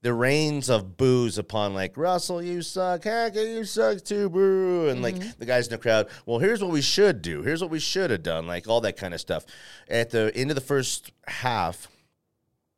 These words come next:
Speaker 1: end of the second quarter was, like, a real low kind of moment in the history of the franchise,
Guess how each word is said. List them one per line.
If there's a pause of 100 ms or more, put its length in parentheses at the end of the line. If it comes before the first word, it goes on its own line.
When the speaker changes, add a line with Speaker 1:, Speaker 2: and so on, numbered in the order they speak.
(500)
Speaker 1:
end
of
the
second
quarter
was,
like,
a
real
low
kind
of
moment
in
the
history
of
the
franchise,